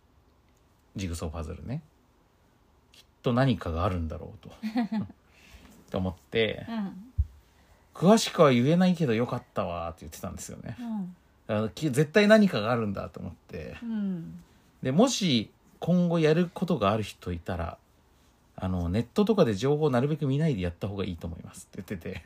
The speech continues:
Speaker 2: うん。
Speaker 1: 「いや、じゃあ絶対なんかあんじゃん」って思って。
Speaker 2: あー。
Speaker 1: それで買ったんですよね、これ。
Speaker 2: うんうん。
Speaker 1: うん。で、えっと、僕がやったのは、まあ、その、秋山さんがおすすめしてたやつなんで、マジックパズルカンパニーの、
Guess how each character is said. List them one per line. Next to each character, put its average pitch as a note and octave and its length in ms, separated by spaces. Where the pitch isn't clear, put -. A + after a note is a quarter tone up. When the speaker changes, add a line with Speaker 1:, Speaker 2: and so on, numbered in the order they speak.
Speaker 2:
う B3+ 40
ん。 A3+ 200
Speaker 1:
「い E3+ 40
や、 D3+ 100
じ E3+ 80
ゃ F3 40
あ - 20
絶 C#3+ 200
対 A3 140
な G#3+ 100
ん G3+ 100
か D#3+ 120
あ D3 60
ん C3+ 60
じ A2+ 120
ゃ F2 100
ん」 F2 60
っ - 20
て - 180
思 F#2+ 100
っ - 20
て。 - 80
Speaker 2:
あ A3+ 40
ー。 F#3+ 680
Speaker 1:
そ - 140
れ G#3+ 60
で G2 180
買 - 140
っ - 60
た - 80
ん - 100
で - 60
す - 100
よ - 80
ね、 B2 120
こ - 80
れ。 - 60
Speaker 2:
う - 20
ん G#3+ 40
う G3 40
ん。 F3+ 40
Speaker 1:
う - 20
ん。 D#2+ 240
で、 F#3 340
え A#2 40
っ A2 40
と、 G2 500
僕 G#3+ 360
が G3+ 80
や G3+ 100
っ G3 60
た G#3+ 120
の D#3+ 80
は、 A2+ 60
ま A#2 200
あ、 G2+ 40
そ A2 120
の、 G2 160
秋 G#2+ 100
山 C#3 120
さ A2 100
ん F2 80
が F2 60
お F2+ 80
す - 120
す G#2+ 60
め G2 120
し - 100
て G#2 120
た E2+ 120
や E2+ 120
つ E2 160
な D#2+ 100
ん D#2+ 160
で、 C3+ 400
マ C3 160
ジ F#3 140
ッ A3 80
ク A#3 180
パ G#3 180
ズ G3 120
ル G3+ 100
カ G3+ 140
ン F#3+ 120
パ A2+ 200
ニ F#2 280
ー F2 40
の、 C3 380